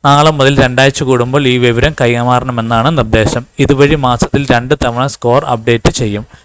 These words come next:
വായ്പ തിരിച്ചടച്ച്, തിരിച്ചടവ് കഴിഞ്ഞവർക്ക് ഒരു മാസം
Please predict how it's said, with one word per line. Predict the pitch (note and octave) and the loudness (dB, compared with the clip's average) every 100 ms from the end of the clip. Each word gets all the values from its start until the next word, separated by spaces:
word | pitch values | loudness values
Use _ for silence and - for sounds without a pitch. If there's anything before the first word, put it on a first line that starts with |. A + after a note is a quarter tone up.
| _ C3 | _ 2
വായ്പ | B2+ C#3 - | 2 2 0
തിരിച്ചടച്ച്, | D#3+ C3+ B2 A#2+ B2 B2+ D3 - _ _ _ _ _ _ | 0 2 0 0 -4 -4 -6 -8 _ _ _ _ _ _
തിരിച്ചടവ് | - - - C#3 C#3+ D#3 | -6 -2 0 2 2 2
കഴിഞ്ഞവർക്ക് | B2+ B2 C3 B2 B2 D#3 | 0 0 0 -2 0 0
ഒരു | D#3+ B2+ C#3 | 0 0 0
മാസം | B2+ A#2 E3 | 0 0 -2